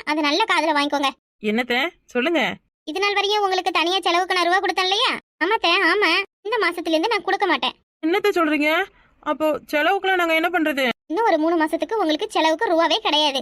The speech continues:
Speaker 1: ஏன்னா உங்க நாத்தனாரு ஃபாரின்ல இருந்து வாரா இல்லையா, அவளோட செலவுக்கு தனியா கொஞ்சம் பணம் எடுத்து வைக்க வேண்டியது இருக்கு.
Speaker 2: உங்க மவளுக்கு செலவு பண்றதுக்காகவா?
Speaker 1: அத்தை, அம்மாவுக்கு உடம்பு முடியல அத்தை, இந்த மாசம் மட்டும் கொடுங்க அத்தை. இதா,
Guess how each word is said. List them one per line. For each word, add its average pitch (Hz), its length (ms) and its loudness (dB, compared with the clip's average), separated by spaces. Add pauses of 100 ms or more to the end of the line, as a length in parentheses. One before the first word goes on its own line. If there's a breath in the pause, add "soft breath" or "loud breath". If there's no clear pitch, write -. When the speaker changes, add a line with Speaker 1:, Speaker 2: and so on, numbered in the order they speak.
(220)
Speaker 1:
ஏன்னா 294 200 0
உங்க 359 140 0
நாத்தனாரு 330 500 2 (140)
ஃபாரின்ல 339 380 0
இருந்து 381 180 0
வாரா 349 220 2
இல்லையா, 381 280 2 (320)
அவளோட 330 340 2
செலவுக்கு 359 460 0
தனியா 381 320 0
கொஞ்சம் 403 280 0
பணம் 392 220 2
எடுத்து 392 200 0
வைக்க 359 140 -2
வேண்டியது 339 280 0
இருக்கு. 311 200 0 (300)
Speaker 2:
உங்க 226 200 -2
மவளுக்கு 277 360 0
செலவு 285 280 0
பண்றதுக்காகவா? 269 680 -4 (280)
Speaker 1:
அத்தை, 349 220 -2 (360)
அம்மாவுக்கு 392 480 0
உடம்பு 359 260 0
முடியல 359 220 2
அத்தை, 320 160 -2
இந்த 311 180 -2
மாசம் 359 280 0
மட்டும் 370 200 -4
கொடுங்க 349 220 -2
அத்தை. 302 160 0 (260)
இதா, 294 180 0